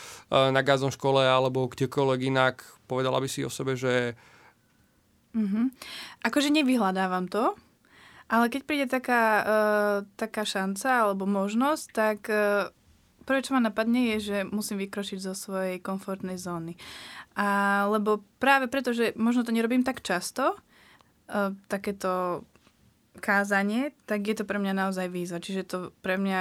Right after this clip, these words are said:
Speaker 2: ja-, znamená veľa času, prípravy, modlitby a všetkého. Ale možno keby som robila niečo také častejšie, tak už, vieš,
Speaker 1: Jasné.
Speaker 2: keď sa do toho
Speaker 1: Čo ťa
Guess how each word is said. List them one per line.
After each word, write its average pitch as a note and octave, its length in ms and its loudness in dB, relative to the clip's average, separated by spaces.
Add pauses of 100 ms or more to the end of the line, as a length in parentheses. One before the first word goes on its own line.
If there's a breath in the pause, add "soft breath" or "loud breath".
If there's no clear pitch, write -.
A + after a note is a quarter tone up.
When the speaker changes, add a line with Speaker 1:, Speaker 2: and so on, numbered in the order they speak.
Speaker 2:
ja-, F#3 120 -4
znamená F#3+ 680 -2 (180)
veľa F#3+ 320 -2
času, G3 320 -6
prípravy, F#3+ 440 -6
modlitby F#3+ 680 -4
a F3+ 120 -4 (200)
všetkého. A3+ 560 -6 (420 loud breath)
Ale A3+ 180 6
možno B3+ 240 4
keby C4+ 200 0
som B3+ 160 0
robila A#3 440 4 (400)
niečo A#3 300 4
také A3 460 0
častejšie, G#3+ 800 -2
tak G3+ 320 -2
už, G3 160 -8 (200)
vieš, F#3+ 440 -8 (120)
Speaker 1:
Jasné. B2+ 220 2
Speaker 2:
keď G3+ 120 -4
sa G#3 100 -2
do G3 100 0
toho G#3 180 0
Speaker 1:
Čo F#3 60 -2
ťa F#3 60 -4